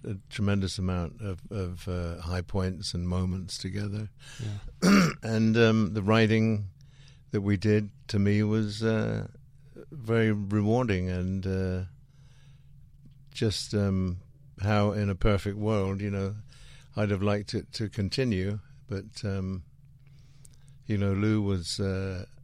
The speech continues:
Speaker 1: interested, let's say his first priority was his career.
Speaker 2: Right.
Speaker 1: And, uh,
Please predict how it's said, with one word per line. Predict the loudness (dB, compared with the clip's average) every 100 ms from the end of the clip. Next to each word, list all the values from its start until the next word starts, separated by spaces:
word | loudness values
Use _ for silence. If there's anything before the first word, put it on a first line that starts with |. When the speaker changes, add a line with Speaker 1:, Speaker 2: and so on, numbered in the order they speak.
| -20 -20 -20 -20 -20 -20 -6
Speaker 1:
interested, | -4 0 0 -2 -4 -6 -8 -20 -20 -20 -20 -20 -20 -20 -20 -20 -20 -20 -20 -14
let's | -8 0 2 4
say | 2
his | 2 0
first | 0 2 2 2
priority | 2 4 4 2 -2
was | -4 -4 -4
his | -6 -6
career. | -10 -10 -12 -14 -20 -20 -20 -20 -8
Speaker 2:
Right. | -6 -6 -8 -18 -20 -20 -14 -8
Speaker 1:
And, | -6 -6
uh, | -6